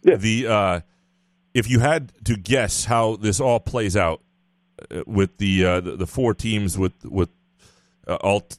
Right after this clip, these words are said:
Speaker 2: you know, tied for the, the Big Ten lead potentially, what would you, how do you think it will shake out if you had to, if you had to bet it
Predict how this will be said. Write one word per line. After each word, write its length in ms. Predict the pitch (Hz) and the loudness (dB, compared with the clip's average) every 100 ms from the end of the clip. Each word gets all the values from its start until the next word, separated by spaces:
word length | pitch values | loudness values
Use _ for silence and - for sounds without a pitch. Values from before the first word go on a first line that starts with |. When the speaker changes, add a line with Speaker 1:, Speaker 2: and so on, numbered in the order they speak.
| - | -4
Speaker 2:
you 100 | 92 | 0
know, 100 | 80 | 0
tied 380 | - 113 98 92 | -2 0 0 0
for 180 | 95 90 | -2 0
the, 140 | 92 | -2
the 140 | 85 | -4
Big 220 | 82 101 - | -2 -2 0
Ten 240 | 98 85 | 0 2
lead 220 | 87 87 | 0 -2
potentially, 640 | 87 - 92 78 87 82 - _ _ _ _ | -4 -2 -2 -2 0 0 -2 _ _ _ _
what 600 | - - - - 127 156 | -20 -16 -14 -2 2 2
would 120 | 151 | 2
you, 160 | 113 110 - - - | 0 -2 -4 -14 -4
how 140 | 95 | 0
do 60 | 143 | 0
you 80 | 117 | 0
think 260 | 120 107 | -2 -2
it 40 | 113 | 0
will 140 | 95 | 0
shake 340 | 82 - 90 95 | 0 0 0 0
out 140 | 78 | -2
if 120 | 76 | -2
you 100 | 92 | 0
had 160 | 90 87 | 0 2
to, 120 | 87 | 0
if 140 | 78 95 | -2 0
you 100 | 98 | 2
had 140 | 95 | 2
to 60 | 85 | 0
bet 260 | 76 95 | 2 2
it 80 | 87 | 2